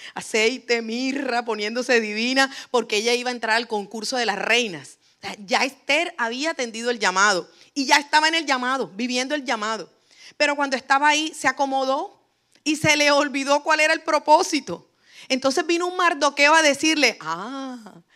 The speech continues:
es que tú no te acuerdas que para un momento como este fue que Dios te hizo reina en Israel. No es para que te pongas vestido bonito y te sientes todos los días a comer en ese banquete."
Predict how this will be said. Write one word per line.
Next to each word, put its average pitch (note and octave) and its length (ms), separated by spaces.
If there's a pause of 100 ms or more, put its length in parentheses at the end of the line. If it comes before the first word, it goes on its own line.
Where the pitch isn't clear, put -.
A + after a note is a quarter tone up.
(240)
es A3+ 120
que D#4+ 140
tú F#4 140
no G#4 140
te G4 120
acuerdas D4+ 760 (760)
que D4 160
para C4 260
un D#4 140
momento F#4 580
como C#4 280
este C#4+ 400
fue C4+ 200
que D4+ 140
Dios C#4 520
te D#4 100
hizo C#4+ 260
reina C#4+ 460
en D#4+ 80
Israel. C#4 580
No A#3 60
es A3 60
para F4 120
que F#4+ 80
te C#4+ 100
pongas A3 280
vestido A3+ 360
bonito G#3+ 380
y B3+ 60
te A3 120
sientes G#3+ 380
todos A3 200
los A3 120
días G#3+ 200
a A3+ 80
comer G3+ 280
en A3 80
ese A3+ 180
banquete." G#3 600